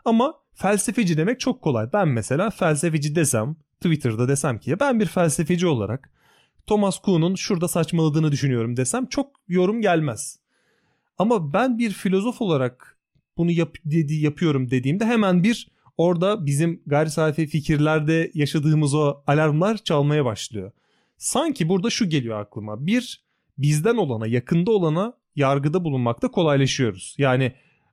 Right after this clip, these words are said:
aslında birazcık bu kime filozof deriz, kime unvan veririz tartışmasının kendimce son temaslarını yapıyorum bölümü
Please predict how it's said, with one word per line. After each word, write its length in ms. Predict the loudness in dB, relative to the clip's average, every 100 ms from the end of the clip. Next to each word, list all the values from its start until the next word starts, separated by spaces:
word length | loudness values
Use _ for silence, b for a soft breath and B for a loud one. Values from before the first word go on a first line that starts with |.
| b
aslında 400 | -4 -2 0 2
birazcık 540 | 2 2 2 0 -4 -6 -4
bu 360 | 2 2 2 _ _
kime 260 | -4 -2 0
filozof 460 | 2 2 2 -2
deriz, 260 | -6 -8 -8
kime 200 | -2 -2
unvan 520 | 0 -2 0 0 2
veririz 300 | 2 2 -2
tartışmasının 800 | -2 -2 -2 -2 -2 0 0 -2 b b b b
kendimce 520 | -4 0 2 2 2 0
son 220 | 0 0
temaslarını 800 | 0 -2 -2 -2 -4 -4 -6 -6
yapıyorum 420 | -4 -4 -4 -2
bölümü 380 | -2 -2 -4